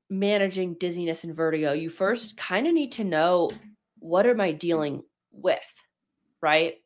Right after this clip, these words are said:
You really need to know what you're looking at so you can know what you're looking for. Does this person have a history of head trauma?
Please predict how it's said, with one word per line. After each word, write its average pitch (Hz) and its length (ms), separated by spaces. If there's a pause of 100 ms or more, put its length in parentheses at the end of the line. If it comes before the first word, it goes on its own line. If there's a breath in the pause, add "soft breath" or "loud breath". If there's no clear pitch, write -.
(140)
You 190 140
really 247 200
need 208 200
to 180 120
know 160 160
what - 160
you're 165 80
looking 156 400
at 214 260 (120)
so - 140
you 190 180
can 185 160
know 165 100
what 160 160
you're 165 140
looking 160 300
for. - 320
Does 175 200
this 226 140
person 214 340
have 185 220
a 180 60
history 170 440
of 175 120
head 370 220
trauma? - 360